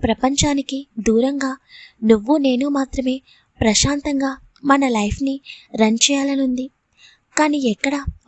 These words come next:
ఒక పక్క ఆఫీస్ ప్రెషర్, మరో పక్క మ్యారేజ్, ఇవన్నీ ఒక సైడ్ అయితే ఇంకా విరాజ్ని, వసుధారని ఒక్కటి చేయడం అదొక పెద్ద టాస్క్. ఇవన్నీ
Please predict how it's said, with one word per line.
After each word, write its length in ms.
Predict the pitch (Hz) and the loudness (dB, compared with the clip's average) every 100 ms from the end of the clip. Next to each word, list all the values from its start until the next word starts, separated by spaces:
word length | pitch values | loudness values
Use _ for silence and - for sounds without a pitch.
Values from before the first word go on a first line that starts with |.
| 254 | 2
ఒక 100 | 277 - | 2 -2
పక్క 220 | 220 - 277 285 _ 226 | -4 -2 -4 -4 _ 4
ఆఫీస్ 280 | 208 277 - - | 4 0 -2 0
ప్రెషర్, 360 | 269 269 269 - _ - - - - | 0 0 -4 -8 _ -20 -20 -10 2
మరో 200 | 220 226 285 | 2 2 0
పక్క 200 | 294 - 277 - _ 240 | -2 0 -4 -4 _ 0
మ్యారేజ్, 400 | 220 214 254 247 - - _ - _ - | 2 2 0 0 -4 -8 _ -20 _ 2
ఇవన్నీ 460 | 277 262 226 269 285 _ 220 | 4 4 0 -2 -4 _ 4
ఒక 120 | 208 262 | 4 -2
సైడ్ 200 | 302 285 269 | -2 0 0
అయితే 220 | - 311 277 _ _ - - - | -2 -6 -8 _ _ -20 -12 0
ఇంకా 200 | 285 285 | 2 2
విరాజ్ని, 580 | 277 220 247 285 - 269 285 _ 220 | 0 2 0 -2 0 -2 -2 _ 2
వసుధారని 580 | 196 - 294 285 269 269 - - - - | 2 2 0 0 -2 -4 -10 -20 -6 2
ఒక్కటి 280 | 214 269 277 269 | 2 2 0 0
చేయడం 260 | 277 262 269 - _ 247 | 0 0 -6 -12 _ 0
అదొక 260 | 247 285 277 - | 2 -2 -4 0
పెద్ద 200 | 226 190 262 240 | -2 0 -2 -2
టాస్క్. 360 | 226 - - 277 _ _ _ _ _ _ 277 | -2 -6 -10 -14 _ _ _ _ _ _ 2
ఇవన్నీ 440 | 294 233 226 269 | 2 2 0 -4